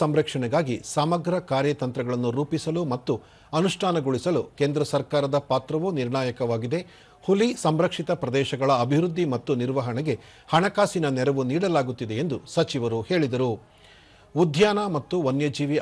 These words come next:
ಅಭಯಾರಣ್ಯಗಳಲ್ಲಿ ವನ್ಯಜೀವಿಗಳ ಆವಾಸಸ್ಥಾನಗಳನ್ನು ಅಭಿವೃದ್ಧಿಪಡಿಸಲು ಮತ್ತು ರಕ್ಷಿಸಲು ಕೇಂದ್ರ ಸರ್ಕಾರ ವನ್ಯಜೀವಿ ಆವಾಸಸ್ಥಾನದ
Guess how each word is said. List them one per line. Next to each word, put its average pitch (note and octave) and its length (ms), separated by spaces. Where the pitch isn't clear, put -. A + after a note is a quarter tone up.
ಅಭಯಾರಣ್ಯಗಳಲ್ಲಿ C3 760
ವನ್ಯಜೀವಿಗಳ D#3+ 720
ಆವಾಸಸ್ಥಾನಗಳನ್ನು C3 880
ಅಭಿವೃದ್ಧಿಪಡಿಸಲು C3 800
ಮತ್ತು A#2+ 260
ರಕ್ಷಿಸಲು C3 460
ಕೇಂದ್ರ C3+ 220
ಸರ್ಕಾರ D3+ 320
ವನ್ಯಜೀವಿ C#3 580
ಆವಾಸಸ್ಥಾನದ B2+ 720